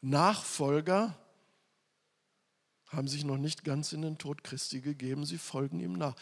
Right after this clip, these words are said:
Hinterher. Also was sind Jesu Nachfolger, die mit ihm sich für gestorben halten, mit Jesus am Kreuz?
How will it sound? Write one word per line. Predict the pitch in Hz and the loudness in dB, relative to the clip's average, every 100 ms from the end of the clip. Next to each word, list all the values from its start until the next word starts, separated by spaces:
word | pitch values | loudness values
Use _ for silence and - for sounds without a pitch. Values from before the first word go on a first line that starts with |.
| - | 0
Hinterher. | 151 156 180 185 233 175 120 - - _ _ _ _ _ _ _ _ _ _ _ _ _ _ _ _ _ _ _ _ _ _ - - - - - | 4 8 10 12 12 10 4 -8 -20 _ _ _ _ _ _ _ _ _ _ _ _ _ _ _ _ _ _ _ _ _ _ -20 -20 -20 -20 4
Also | 196 208 185 | 6 6 8
was | 202 202 | 8 12
sind | 226 247 - - - _ _ _ _ _ _ _ _ _ - | 10 10 0 -4 -10 _ _ _ _ _ _ _ _ _ -10
Jesu | 135 175 214 190 214 214 214 170 - - _ _ _ _ | 6 10 10 10 12 12 10 6 -6 -20 _ _ _ _
Nachfolger, | 139 185 190 - 202 208 214 214 - - - | 6 6 6 6 8 8 8 6 4 -8 -6
die | - 190 | 2 4
mit | 185 - | 4 2
ihm | 190 220 220 220 190 - - | 4 6 4 2 -4 -10 -10
sich | - 185 185 | 4 6 6
für | 185 185 | 4 6
gestorben | 165 - 180 208 208 214 170 - - | 6 8 10 10 8 2 -2 -10 -18
halten, | - 180 202 220 214 208 196 | 2 8 10 8 4 0 2
mit | 180 - - - _ _ | 0 -2 -8 -14 _ _
Jesus | - 185 196 196 | 6 6 8 4
am | 185 202 | 4 2
Kreuz? | - 196 226 262 - - | 4 6 8 8 4 4